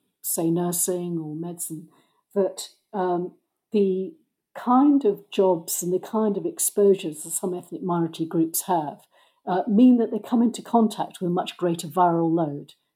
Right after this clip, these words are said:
than other groups. And it's just the nature of that job. And that's something that, uh, the British Medical Association has been very concerned about. So I, I, I think it's a difficult issue. And I think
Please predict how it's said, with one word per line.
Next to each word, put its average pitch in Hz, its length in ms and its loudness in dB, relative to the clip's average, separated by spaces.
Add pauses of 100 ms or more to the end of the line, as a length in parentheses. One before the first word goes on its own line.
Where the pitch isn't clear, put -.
(160)
than 180 160 0
other 175 200 -4
groups. - 600 -8
And 185 140 -4
it's - 120 -8
just - 240 -6
the 185 80 -6
nature 190 460 -2
of 151 160 -8
that 156 280 -8
job. 165 320 -4 (760)
And 202 180 0
that's - 180 0
something 196 320 -2
that, 180 380 -4
uh, 196 480 -8 (120)
the 143 60 -18
British 190 240 -2
Medical 185 280 -4
Association 165 600 -4
has 160 100 -8
been 160 200 -4
very 165 200 -2
concerned 165 600 -4
about. - 380 -14
So 202 340 6
I, 208 160 -4
I, 220 140 2 (240)
I 254 80 4
think 277 260 4
it's 311 180 0
a 294 100 -4
difficult 202 520 -2
issue. 151 440 -8
And 170 120 -6
I 202 60 0
think 196 200 -2